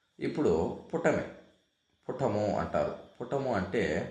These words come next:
వీటిని అన్నిటినీ భస్మము గావించేందుకు మీరు పెట్టే అగ్నినే పుటము అంటారు. ఆ అగ్ని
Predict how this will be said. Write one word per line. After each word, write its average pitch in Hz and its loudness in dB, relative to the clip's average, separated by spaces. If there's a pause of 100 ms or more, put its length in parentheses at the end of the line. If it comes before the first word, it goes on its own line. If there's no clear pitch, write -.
(640)
వీటిని 120 2
అన్నిటినీ 101 0 (360)
భస్మము 131 0
గావించేందుకు 87 2 (200)
మీరు 95 2
పెట్టే 87 -2 (220)
అగ్నినే 98 0
పుటము 85 -4
అంటారు. 69 -10 (580)
ఆ 101 2
అగ్ని 101 0